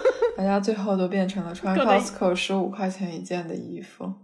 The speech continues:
Speaker 2: 然后就是你那个时候刚开始找工作，可能连 Lululemon 都没有，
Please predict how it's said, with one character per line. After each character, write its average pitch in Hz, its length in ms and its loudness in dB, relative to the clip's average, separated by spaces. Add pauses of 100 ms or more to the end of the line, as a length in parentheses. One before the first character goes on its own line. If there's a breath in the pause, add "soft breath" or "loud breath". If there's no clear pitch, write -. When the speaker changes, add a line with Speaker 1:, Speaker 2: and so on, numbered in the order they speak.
(140)
Speaker 2:
然 202 120 2
后 226 180 4
就 254 160 4
是 285 80 4
你 214 220 6
那 240 120 6
个 277 120 6
时 269 120 -2
候 226 200 6
刚 247 180 4
开 262 240 6
始 233 180 6
找 233 220 0
工 190 240 -2
作， 220 240 2
可 196 160 -8
能 175 220 -4
连 190 160 2
Lululemon 269 520 6
都 190 100 2
没 165 160 -2
有， - 260 -2